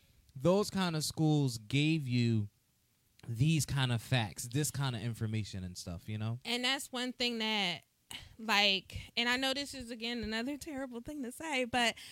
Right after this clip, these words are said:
Speaker 1: <laughs>
Speaker 2: it's, it's sad to me that my children aren't given those same opportunities because they only exist in certain communities, in certain areas that,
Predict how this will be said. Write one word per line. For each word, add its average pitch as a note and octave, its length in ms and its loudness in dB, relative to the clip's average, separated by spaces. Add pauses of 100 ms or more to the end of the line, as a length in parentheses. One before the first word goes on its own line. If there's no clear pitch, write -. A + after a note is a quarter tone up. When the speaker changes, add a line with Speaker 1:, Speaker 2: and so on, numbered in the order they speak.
Speaker 1:
<laughs> - 880 -16
Speaker 2:
it's, E4 380 2
it's C#4+ 220 0
sad C#4+ 680 6
to C4+ 180 -2
me B3+ 640 0
that G#3+ 520 2
my G#3+ 220 2
children A#3 460 -4
aren't F#3+ 480 -4
given A3 360 -4
those G#3 200 -4
same G#3 440 -2
opportunities G#3+ 800 -6
because A3+ 440 -4
they G#3+ 140 0
only G#3+ 340 -4
exist G3 460 -6
in F#3+ 120 -6
certain F#3+ 380 -8
communities, G3 680 -6
in F#3 100 -8
certain F#3 300 -4
areas F#3+ 800 0
that, F3 260 2